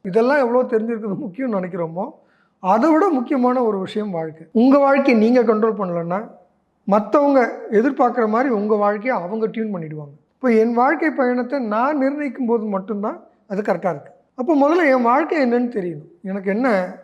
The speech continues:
அமைப்பு இருக்கு, எனக்கு என்ன சான்சஸ் இருக்கு, சாய்ஸஸ் என்ன இருக்கு. வாழ்க்கையே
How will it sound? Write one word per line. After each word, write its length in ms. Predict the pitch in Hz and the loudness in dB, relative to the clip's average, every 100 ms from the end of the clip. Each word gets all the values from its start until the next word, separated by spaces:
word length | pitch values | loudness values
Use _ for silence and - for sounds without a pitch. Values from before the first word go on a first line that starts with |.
| - _ _ _ | -20 _ _ _
அமைப்பு 360 | 190 214 240 233 | 0 0 0 -2
இருக்கு, 240 | 180 - 226 - - - _ _ _ _ | -6 -2 -2 -2 -16 -20 _ _ _ _
எனக்கு 280 | 226 226 240 226 | 0 0 0 0
என்ன 100 | 262 220 247 - _ - | 0 -2 -8 -18 _ -6
சான்சஸ் 460 | 233 269 262 202 | -2 -2 -2 -6
இருக்கு, 240 | 160 143 - _ _ _ - | -8 -14 -20 _ _ _ 0
சாய்ஸஸ் 440 | 220 262 240 220 180 | 2 2 0 -4 -6
என்ன 120 | 185 | -6
இருக்கு. 200 | 156 - - _ _ - | -8 -12 -20 _ _ 0
வாழ்க்கையே 440 | 226 311 311 339 | 2 4 2 2